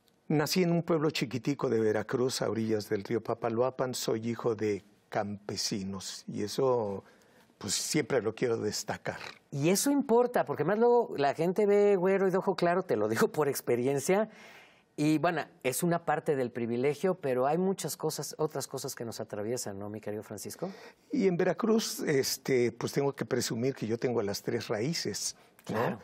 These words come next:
Speaker 1: La raíz autóctona, la raíz afroamericana y la raíz europea.
Speaker 2: No, pues,
Speaker 1: Entonces,
Speaker 2: tenemos un gran ejemplar de lo que es un, este, una persona de México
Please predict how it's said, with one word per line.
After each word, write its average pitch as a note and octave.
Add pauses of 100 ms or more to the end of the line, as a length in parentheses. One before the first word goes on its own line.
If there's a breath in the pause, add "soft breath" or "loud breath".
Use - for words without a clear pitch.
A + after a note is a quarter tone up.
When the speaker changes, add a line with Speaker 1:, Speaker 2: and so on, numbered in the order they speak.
(220 loud breath)
Speaker 1:
La C3
raíz A#2
autóctona, C#3
la B2
raíz A2+
afroamericana B2+
y C3
la G#2+
raíz A2
europea. G2+ (500 loud breath)
Speaker 2:
No, B2
pues, A#2+
Speaker 1:
Entonces, C3 (260)
Speaker 2:
tenemos G#3
un G#3
gran G#3
ejemplar D#3+
de D#3
lo C3+
que C#3+
es - (260 loud breath)
un, C#3
este, A#2+
una C#3
persona B2+
de G#2+
México A#2